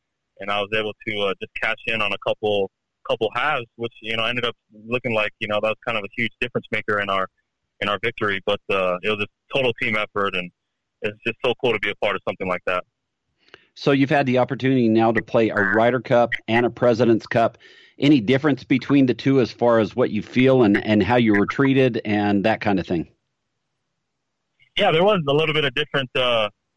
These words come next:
Speaker 1: different feel. I think, uh, you know, having, having Tiger as your, having Tiger as your teammate and captain, uh, was, was a, was a different thing, I think, compared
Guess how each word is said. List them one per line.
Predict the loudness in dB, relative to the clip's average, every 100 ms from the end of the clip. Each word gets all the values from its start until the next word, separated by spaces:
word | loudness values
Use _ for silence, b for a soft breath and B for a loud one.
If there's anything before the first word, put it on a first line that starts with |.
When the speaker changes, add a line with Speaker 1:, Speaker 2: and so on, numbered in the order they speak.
| _ _ _ -8
Speaker 1:
different | -6 -8 -6
feel. | -2 0 0 -2 -10
I | -8 -6
think, | -6 -2
uh, | 0 0 -2 -6 -14 _ _ _ _ _
you | -6
know, | -2 -2
having, | -2 -4 -6
having | -6 -6 -4
Tiger | -6 -2 -4
as | -4
your, | -6 -8 -10 -10 -10
having | -8 -6
Tiger | -6 -4
as | -4
your | -6 -6 -6
teammate | -4 -4 -6
and | -12 -8
captain, | -6 -6 -8 -12 -12 _ _ _ _ _ -4
uh, | -2 -2 -2
was, | -4 -6 _
was | -10 -4 -2
a, | 0 0 0
was | -4 -4
a | -4
different | -6 -6 -8 -6
thing, | -4 -4
I | -4
think, | -4 -6 -6
compared | -6 -4 -4